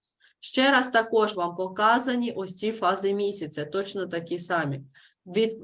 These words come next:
фази місяця залежить від того,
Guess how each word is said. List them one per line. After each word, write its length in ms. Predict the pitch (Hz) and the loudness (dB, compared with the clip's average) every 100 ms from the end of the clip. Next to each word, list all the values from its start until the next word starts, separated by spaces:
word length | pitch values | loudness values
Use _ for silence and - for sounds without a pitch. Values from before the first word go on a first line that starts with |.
| - - | -14 -14
фази 420 | - 202 185 175 | 2 4 4 4
місяця 540 | 165 220 269 294 294 262 | 0 -2 0 -2 0 -2
залежить 600 | 220 196 196 185 160 151 | 0 2 2 0 -4 -8
від 200 | 156 - | -10 -4
того, 520 | 190 247 311 339 339 | 0 2 2 0 -2